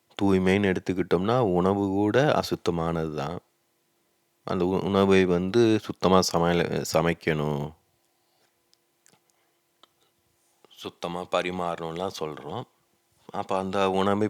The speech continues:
பரிமாறுவதற்கு பயன்படுத்தும் தண்ணி சுத்தமா இருக்கணும். பாத்திரங்கள் சுத்தமா இருக்கணும். பரிமாறப்படும் இடம் சுத்தமாக இருக்கணும். பரிமாறுபவர் சுத்தமாக இருக்கணும். உணவுங்கிறதே ஒரு வித அசுத்தம்னு சொல்லிடலாம். அப்ப உணவை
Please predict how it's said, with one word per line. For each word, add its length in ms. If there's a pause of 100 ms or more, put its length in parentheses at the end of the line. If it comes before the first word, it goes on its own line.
பரிமாறுவதற்கு 880
பயன்படுத்தும் 680
தண்ணி 400
சுத்தமா 540
இருக்கணும். 540 (960)
பாத்திரங்கள் 600
சுத்தமா 500
இருக்கணும். 640
பரிமாறப்படும் 720
இடம் 280
சுத்தமாக 720
இருக்கணும். 540
பரிமாறுபவர் 840
சுத்தமாக 580
இருக்கணும். 520 (1700)
உணவுங்கிறதே 960
ஒரு 160
வித 240
அசுத்தம்னு 460 (100)
சொல்லிடலாம். 520 (160)
அப்ப 260
உணவை 360